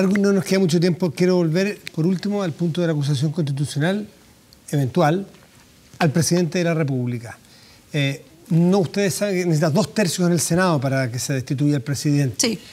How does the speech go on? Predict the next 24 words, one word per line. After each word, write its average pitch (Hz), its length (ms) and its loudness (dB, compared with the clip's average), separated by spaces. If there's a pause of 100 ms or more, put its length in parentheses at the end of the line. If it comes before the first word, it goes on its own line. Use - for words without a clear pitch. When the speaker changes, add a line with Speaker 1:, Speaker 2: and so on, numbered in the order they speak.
(360)
Speaker 1:
Ustedes 214 300 -2
más 190 160 2
bien 196 140 2
saben 196 300 -2
que - 140 -4
es 156 60 -2
difícil 170 400 2
eso. 147 160 2
Tendrían 143 320 2
que 151 80 -2
tener 160 200 2
votos 170 280 2
de 165 60 2
la 156 140 2
derecha 156 360 2
para 170 140 0
destituir 170 480 0
al 170 100 -2
presidente, 165 600 -6
al 156 100 -2
presidente 147 320 -4
Sebastián 160 380 -2
Piñera. 160 440 0 (540)
Eh, 151 580 -2